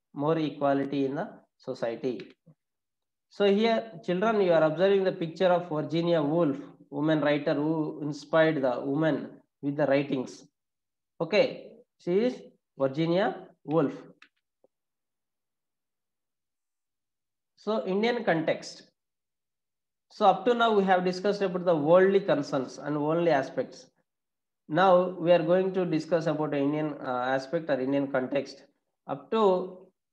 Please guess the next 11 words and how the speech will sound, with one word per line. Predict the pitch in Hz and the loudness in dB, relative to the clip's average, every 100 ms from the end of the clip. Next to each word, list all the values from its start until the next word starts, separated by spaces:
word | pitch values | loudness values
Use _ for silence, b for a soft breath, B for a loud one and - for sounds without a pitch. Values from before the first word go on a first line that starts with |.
| _ _ _ _ _ - | _ _ _ _ _ -6
nineteenth | 151 170 170 180 180 | -2 0 0 0 0
century, | 156 147 156 139 139 - 160 | 0 2 2 0 -2 -6 -6
India | 160 175 170 | 2 4 4
to | 165 | 2
end | 147 160 | 4 2
up | 160 | 2
all | 143 156 160 | 2 2 2
practices | 151 139 - 143 175 143 - - - | -2 -2 -4 -2 0 0 -6 -18 -10
like | 139 143 139 | -2 -2 -2
sati | - - 160 | -6 -4 -4
practice, | 156 156 151 190 185 | 0 0 0 -4 -6